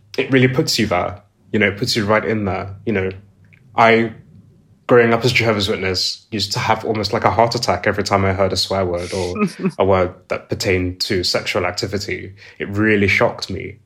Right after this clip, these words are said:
Speaker 1: And so I just really wanted to sort of preserve that,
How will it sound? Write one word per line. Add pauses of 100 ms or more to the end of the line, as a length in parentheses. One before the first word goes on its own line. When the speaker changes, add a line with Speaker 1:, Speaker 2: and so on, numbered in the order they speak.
(440)
Speaker 1:
And
so
I
just
really
wanted
to
sort
of
preserve
that,